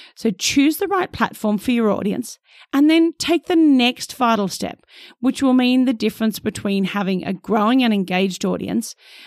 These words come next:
and the sounds of silence, which you never want. To make your social media a success, you need to stand out, have messaging that really connects with your audience. You need to know your audience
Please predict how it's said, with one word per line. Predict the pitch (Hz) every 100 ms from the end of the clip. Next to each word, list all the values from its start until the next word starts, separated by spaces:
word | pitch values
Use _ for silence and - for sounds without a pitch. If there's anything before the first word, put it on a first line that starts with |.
| -
and | 311
the | 330
sounds | - 320 294
of | 294
silence, | - 214 175 - - - _ _ _ _ _ _ _
which | - 240 -
you | 240
never | 233 233 214 190
want. | - - 185 - _ _ - - - - _
To | - 285
make | 269 277 294
your | 381
social | 381 359 330 339
media | 294 240 233
a | 226
success, | - 233 - 202 - - - -
you | 277
need | 277 294 294
to | 349
stand | - - 269 262 226
out, | 170 170 - _ _ - -
have | - 240 226 -
messaging | - 240 240 277 302 381 294 320
that | 311 277
really | 247 240 320 392
connects | 311 302 240 226 -
with | 226
your | 208 185
audience. | 185 180 - - - _ - -
You | 247
need | 220 180
to | -
know | 190 202 208
your | 202 214 226
audience | 220 220 214 190